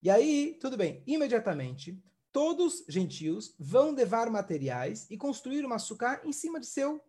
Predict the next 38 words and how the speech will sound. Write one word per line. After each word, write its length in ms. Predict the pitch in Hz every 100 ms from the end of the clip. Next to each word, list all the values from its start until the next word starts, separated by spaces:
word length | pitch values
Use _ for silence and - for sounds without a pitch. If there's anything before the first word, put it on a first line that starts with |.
| -
telhado, 520 | 285 240 214 196 -
seu 160 | - 214
teto. 380 | 208 185 - _ _ _ _ _ _ _ _ _ -
E 60 |
o 60 | 143
bendito 420 | 143 135 277 262
seja 340 | - 196 165
ele, 460 | 165 226 180 208 - _ _
porá 280 | 170 160 214
sobre 440 | 226 214 156 156
eles 260 | 190 208 - 175
o 80 |
calor 580 | 139 156 147 202 214 123 -
do 120 | 143
sol 320 | 139 185 208
na 100 | 180
estação 440 | 139 147 139 180
de 100 | 170
Tamuz, 580 | 143 139 117 135 - - _
ou 100 | 208
seja, 480 | 208 233 202 123 120 _
o 60 | 165
verão, 480 | 160 143 131 190 - _ _ _ _
e 80 | 175
cada 380 | 262 330 320
um 80 | 262
que 100 | -
está 200 | 208 214
sentado 520 | 196 190 185 240 269
em 80 | 208
sua 300 | 185 - 240
sucá 640 | 190 175 - 220 175 170 175 _ _ _
será 360 | - 208 202 277
incapaz 520 | 269 220 214 240 226
de 60 |
suportar 560 | 208 202 190 160 139 170
o 80 | 165
calor. 420 | 175 135 123